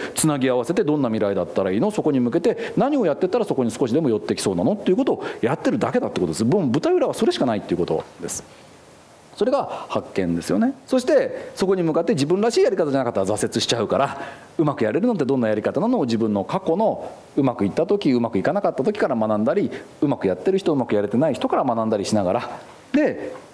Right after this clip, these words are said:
何か実験を始めていくっていうのが実現するためのコーチングで、要は解決する時も発見する時も実現する時も、この目線切り替えマップの中をうろうろしてるだけなんです。で、前回それも学びました。で、今回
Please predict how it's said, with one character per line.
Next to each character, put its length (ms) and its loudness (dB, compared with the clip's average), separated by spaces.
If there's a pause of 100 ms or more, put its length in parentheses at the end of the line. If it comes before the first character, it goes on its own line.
(160)
何 240 0
か 300 2
実 240 -2
験 120 2
を 40 -4
始 180 0
め 80 4
て 140 2
い 40 0
く 100 0
っ 40 0
て 140 -2
い 40 6
う 40 4
の 80 4
が 360 -2
実 240 0
現 140 0
す 80 0
る 80 2
た 80 0
め 80 2
の 80 0
コ 140 0
ー 80 -2
チ 120 -2
ン 40 2
グ 80 2
で、 80 4
要 100 2
は 320 0
解 220 0
決 200 -2
す 140 0
る 80 0
時 220 -2
も 360 0 (340)
発 200 -4
見 160 0
す 80 0
る 80 2
時 140 -2
も 80 4
実 200 0
現 120 2
す 40 -2
る 60 2
時 160 0
も、 100 2
こ 80 -2
の 60 0
目 140 0
線 160 0
切 80 2
り 60 0
替 120 0
え 60 0
マ 80 2
ッ 80 -4
プ 80 0
の 60 2
中 200 0
を 60 0
う 80 2
ろ 80 2
う 80 0
ろ 60 -2
し 40 -4
て 80 0
る 60 -2
だ 100 -2
け 80 -2
な 120 -2
ん 40 -6
で 60 -4
す。 160 -4 (320)
で、 480 2
前 180 2
回 160 2
そ 80 -2
れ 80 0
も 80 0
学 220 0
び 60 -2
ま 100 -2
し 60 -12
た。 100 0
で、 200 2
今 280 0
回 400 0